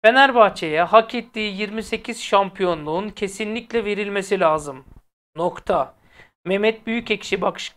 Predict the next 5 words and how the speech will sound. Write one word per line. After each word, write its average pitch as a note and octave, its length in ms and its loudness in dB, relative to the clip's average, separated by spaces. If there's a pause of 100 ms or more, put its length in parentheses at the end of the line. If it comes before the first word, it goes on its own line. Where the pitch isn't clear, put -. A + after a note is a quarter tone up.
(100)
Başkan'dan F#3 720 2 (320)
gereğini B3 640 0 (260)
yapmasını G#3 680 2
bekliyorum G#3+ 640 2 (580)
demiş. G3+ 540 -2